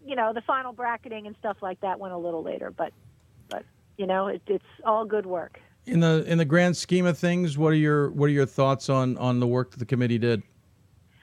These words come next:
Speaker 1: I mean, you know, I, I, it's, it's my third year doing this with the committee, and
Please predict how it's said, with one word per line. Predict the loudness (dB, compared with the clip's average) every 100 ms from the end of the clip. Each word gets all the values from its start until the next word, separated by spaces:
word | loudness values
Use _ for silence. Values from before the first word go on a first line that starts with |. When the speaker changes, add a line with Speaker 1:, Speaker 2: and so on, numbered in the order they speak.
| -4 0
Speaker 1:
I |
mean, | 0 -2 -10 -6
you | -4
know, | -2 -2 -4
I, | -6
I, | -8 -10 -20 _ -20 -20 -20 _
it's, | -6 -6 -6 -6
it's | -6 -6 -20 _
my | -4 -2
third | -2 -4 -2
year | -2 -2 -2
doing | -2 -4 -4
this | -4 -6 -8 -20 _
with | -4 -4 -4 -14 _ -8
the | -6
committee, | -2 0 0 0 0
and | -2 -2 -2 -4 -6 -8